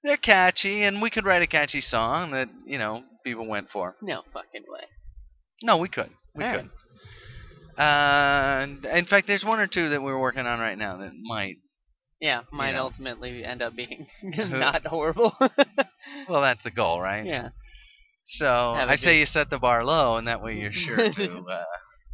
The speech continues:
Speaker 2: Attain your goals.
Speaker 1: attain your goals.
Speaker 2: That's true.
Speaker 1: But, uh, but there is a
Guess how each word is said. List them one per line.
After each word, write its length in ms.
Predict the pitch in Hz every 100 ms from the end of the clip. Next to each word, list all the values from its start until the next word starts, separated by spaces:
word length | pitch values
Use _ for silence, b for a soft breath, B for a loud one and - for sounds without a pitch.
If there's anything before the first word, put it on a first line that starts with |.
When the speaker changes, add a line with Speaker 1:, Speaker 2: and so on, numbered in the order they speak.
| -
Speaker 2:
Attain 280 | 147 135 131
your 100 | 123
goals. 280 | 127 127 117
Speaker 1:
attain 280 | - 101 95
your 100 | 87
goals. 320 | 113 117 101 117
Speaker 2:
That's 220 | - -
true. 140 | 127 120 _ _ _ _ _ _
Speaker 1:
But, 260 | 160 151 - - - - _ _ - _ _ -
uh, 880 | 139 135 127 123 120 113 110 90 85 - - - - _ _ _ _ _ _ _ _ _ _ _ _
but 200 | 175 165
there 240 | 240 254 208
is 300 | 185 175
a 120 | 139